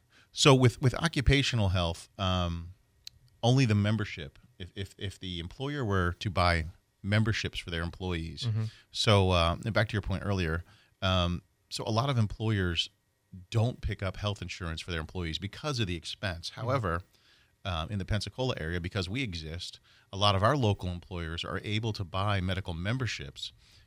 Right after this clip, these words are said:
Speaker 1: to make themselves competitive in the job market, to offer something to the employee, to, to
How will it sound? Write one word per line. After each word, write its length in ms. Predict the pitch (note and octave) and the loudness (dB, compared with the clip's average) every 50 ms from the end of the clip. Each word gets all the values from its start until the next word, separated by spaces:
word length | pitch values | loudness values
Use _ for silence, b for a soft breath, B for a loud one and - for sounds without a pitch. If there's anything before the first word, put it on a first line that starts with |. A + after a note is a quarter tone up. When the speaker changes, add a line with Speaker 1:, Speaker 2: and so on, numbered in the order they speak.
| b | b
Speaker 1:
to 100 | - - | 0 4
make 220 | B2+ B2+ D3+ D#3+ - | 6 6 6 6 6
themselves 420 | B2+ A2 G2+ - - F2+ F2 - | 4 4 4 4 4 2 2 0
competitive 480 | - F#2 - - - G2 F#2+ F#2+ G2 F#2+ | -4 -8 -8 -6 -4 -4 -4 -4 -4 -4
in 60 | F#2 | -6
the 60 | E2 | -6
job 320 | - - F#2+ F2+ F#2 F#2+ - | -4 0 2 4 4 4 4
market, 440 | G2 F2+ F#2+ F#2+ - F#2+ F#2 - b b b b b b b - | 2 2 2 2 0 -4 -4 -4 b b b b b b b -12
to 240 | - - G2+ F2 - - | -8 -6 -6 -4 0 2
offer 260 | F2+ A#2 A2 G#2+ F#2+ | 2 4 4 2 2
something 640 | - - - A#2+ A2+ A#2+ A2+ - G#2+ G2 F#2+ F2+ - _ - | 2 2 2 2 0 0 -2 -2 -2 -2 -2 -4 -8 _ -12
to 100 | - G#2 | -10 -8
the 100 | F#2+ F#2+ | -6 -6
employee, 640 | F#2 F#2 - - G2+ G2 F#2 F2+ F2+ F2+ F#2 G2+ G2+ b b b b b b _ - | -6 -8 -6 -6 -4 -2 -2 -2 -2 -2 -4 -6 -10 b b b b b b _ -16
to, 100 | - F2+ - _ _ _ | -16 -16 -16 _ _ _
to 340 | - - G#2+ F#2 E2+ E2 D#2 | -14 -10 -8 -8 -8 -10 -10